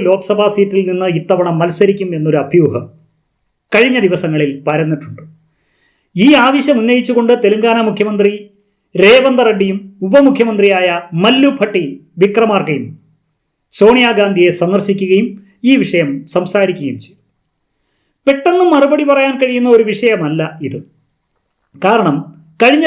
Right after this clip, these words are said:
ലോക്സഭാ തെരഞ്ഞെടുപ്പിൽ രാഹുൽ ഗാന്ധി ആരുടെയോ ഉപദേശം കേട്ടുകൊണ്ട് വയനാട്ടിൽ മത്സരിക്കാൻ തീരുമാനമെടുത്തതുപോലെ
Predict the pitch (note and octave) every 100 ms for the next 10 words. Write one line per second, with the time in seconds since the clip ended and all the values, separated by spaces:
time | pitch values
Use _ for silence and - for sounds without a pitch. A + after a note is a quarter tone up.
0 | A#3+ B3+ B3+ C4 C4 A#3 A3 G#3+ G#3 G3+
1 | F3+ G3 G#3+ G3+ G3+ F#3+ F#3 F#3+ - E3
2 | F#3 G#3+ A3 A3+ A3+ G#3 F3 F#3+ G#3 G3+
3 | F#3+ E3+ D#3 D#3 D3 C#3+ - _ _ E3
4 | F#3+ G#3+ G#3 G#3 E3+ E3+ F3+ F#3+ F#3+ F3+
5 | D#3+ D#3+ F3 F3 F3+ E3 D#3 E3 D#3 D#3+
6 | E3